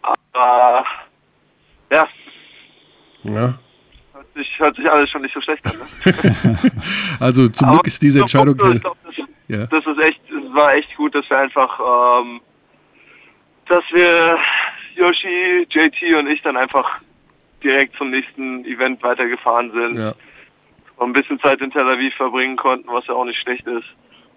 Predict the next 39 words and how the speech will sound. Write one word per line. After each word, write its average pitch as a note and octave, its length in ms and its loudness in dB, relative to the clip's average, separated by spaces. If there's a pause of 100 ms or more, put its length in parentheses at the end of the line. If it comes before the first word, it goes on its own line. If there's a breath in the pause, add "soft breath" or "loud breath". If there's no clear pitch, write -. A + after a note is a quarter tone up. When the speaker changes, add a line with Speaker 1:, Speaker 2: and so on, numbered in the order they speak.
(400)
Speaker 1:
Ähm, B2 800 4 (760)
ja, C#3 220 2 (340)
das A#2+ 120 -18
macht C3+ 260 0
schon, C3+ 220 -4
macht C3 180 -2
schon C#3 80 -8
einen B2+ 160 -6
Unterschied, B2 340 -8
so, A#2+ 100 -6
Speaker 2:
Ja. A2+ 80 0
Speaker 1:
ob A2+ 100 -8
du, A#2 260 -4
ob A2+ 100 -6
du A#2 260 -6 (840 soft breath)
jetzt C3 200 -2
wieder C#3 160 4
zu C#3+ 100 0
Hause C3+ 360 4
sitzt - 260 -8
und C3 100 -6
dann C3 160 -2
im C3 160 -10
Training C3+ 400 -4
bist C3 240 -6
mit B2+ 160 -10
denselben B2+ 360 -2
Leuten B2+ 400 0
und A#2+ 120 -4
irgendwie B2 300 -6
ist - 120 -12
der B2 80 -2
Mood B2+ 300 -4
so B2+ 80 -8
ein A#2+ 40 -14
bisschen B2 240 -10
schlecht - 380 -4
oder A#2 580 2 (360)
Speaker 2:
Genau. G#2 320 -6